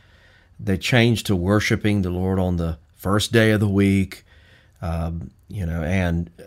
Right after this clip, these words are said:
a lot of their changed, their changed lives give credence to that they saw something extraordinary happen, and the best explanation for that, of course, would be the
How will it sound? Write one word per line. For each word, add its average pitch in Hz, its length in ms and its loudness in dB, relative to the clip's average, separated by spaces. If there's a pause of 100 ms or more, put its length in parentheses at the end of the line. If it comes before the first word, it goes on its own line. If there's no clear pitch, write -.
(200)
a 110 100 0
lot 113 240 6
of 107 80 2
their 107 100 4
changed, 98 640 0 (140)
their 117 160 0
changed 151 360 0
lives 110 540 -2
give 104 500 0
credence 117 540 -2
to 98 340 2
that 98 200 -4
they 117 140 2
saw 143 340 6
something 110 460 0
extraordinary 92 1000 0 (380)
happen, 87 640 2 (720)
and 87 220 -2
the 87 60 -2
best 110 280 4
explanation 98 680 0
for 95 200 -2
that, 85 180 -2
of 85 80 -10
course, 87 260 -6
would 82 100 -10
be 90 140 -2
the 80 100 -4